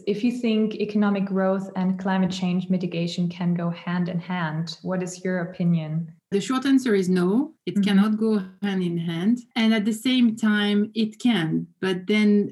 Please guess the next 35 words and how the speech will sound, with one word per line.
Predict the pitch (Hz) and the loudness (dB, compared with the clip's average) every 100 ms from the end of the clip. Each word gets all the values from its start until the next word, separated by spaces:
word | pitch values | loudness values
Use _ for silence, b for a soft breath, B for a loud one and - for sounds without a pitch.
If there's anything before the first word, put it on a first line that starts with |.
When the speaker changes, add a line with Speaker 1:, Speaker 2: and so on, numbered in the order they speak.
| - | -2
Speaker 2:
economic | 220 226 240 254 254 | -2 2 4 6 4
growth | 214 226 220 - - | 4 2 0 -4 -6
as | 202 196 | -2 0
it | 208 - | -2 0
is | 208 185 - | -2 -2 -4
now, | 185 196 180 156 185 262 269 _ _ - | 0 0 2 0 0 0 -2 _ _ -4
no. | 185 170 143 139 _ _ - | -2 0 -2 -4 _ _ 0
This | 214 214 | 0 2
is | 226 180 | -2 0
what | 196 214 220 - - | 0 0 -2 -10 -10
has | 185 180 180 | -6 -4 -4
brought | 185 196 196 190 | -2 -2 -2 -4
us | 185 - | -6 -6
in | 196 175 | -4 -4
this | 175 175 | -4 -8
climate | - 175 170 - | -6 -4 -4 -8
crisis. | - 233 233 214 170 170 - B B B - | -4 -2 -2 -2 -2 -4 -6 B B B -4
And | 202 202 | 0 2
this | 190 214 214 | 2 0 0
is | 226 208 | 0 0
actually | 196 - 202 190 185 180 - b b | -4 -4 -2 0 0 -2 -8 b b
why | 208 190 190 190 | -2 0 0 -2
we're | 185 185 185 | -2 0 0
in | 180 | -2
a | |
pandemic. | 180 180 180 185 160 - - - | -2 0 0 0 -2 -4 -8 -14
The | 208 | -6
environmental | 185 180 196 208 202 202 190 | -4 -2 0 0 0 -4 -8
scientists | - 190 190 185 202 202 185 | -6 -4 -2 -4 -6 -8 -6
have | 175 | -4
been | 180 180 180 B B - | 0 0 -2 B B -6
warning | 185 196 196 190 180 | -2 0 0 0 -2
us | 180 | -4
for | - 170 | -6 -6
decades | 160 185 190 196 269 277 | -4 -4 -2 0 0 -2